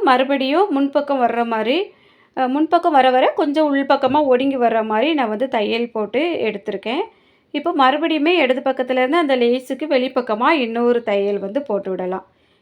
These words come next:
இந்த லேஸ் வந்து பார்க்குறதுக்கு ரொம்பவே நல்லா இருந்தது. இதே மாதிரி நிறைய வித்தியாச வித்தியாசமான லேஸ் எல்லாமே மார்க்கெட்ல கிடைக்குது. இதுக்கு மேட்சா நம்ம இந்த மாதிரிலாம் வாங்கி வச்சு தச்சு விட்டோம் அப்படின்னா,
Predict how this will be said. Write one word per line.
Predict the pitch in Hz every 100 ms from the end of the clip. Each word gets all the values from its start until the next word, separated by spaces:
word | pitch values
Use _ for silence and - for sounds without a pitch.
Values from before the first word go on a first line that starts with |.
| -
இந்த | 269
லேஸ் | 277 294 349
வந்து | 277 269
பார்க்குறதுக்கு | 285 247 254 269 277 285
ரொம்பவே | 233 220 247 277
நல்லா | 226 208 208
இருந்தது. | 202 196 196 - - _ _ _ _ 269
இதே | 277 349
மாதிரி | 302 320 320
நிறைய | 240 233 262 330 349 294
வித்தியாச | 262 269 269
வித்தியாசமான | 269 254 254 247 247 269
லேஸ் | 277 247 240
எல்லாமே | 233 214 233 302
மார்க்கெட்ல | 247 220 220 226 226
கிடைக்குது. | 226 214 220 240 415 571 - _ _ -
இதுக்கு | 247 269
மேட்சா | 254 269 285 330
நம்ம | 285 277
இந்த | 240
மாதிரிலாம் | 240 247 277 285
வாங்கி | 240 247
வச்சு | 254 254
தச்சு | 247 240 226
விட்டோம் | 226 220 262
அப்படின்னா, | 233 294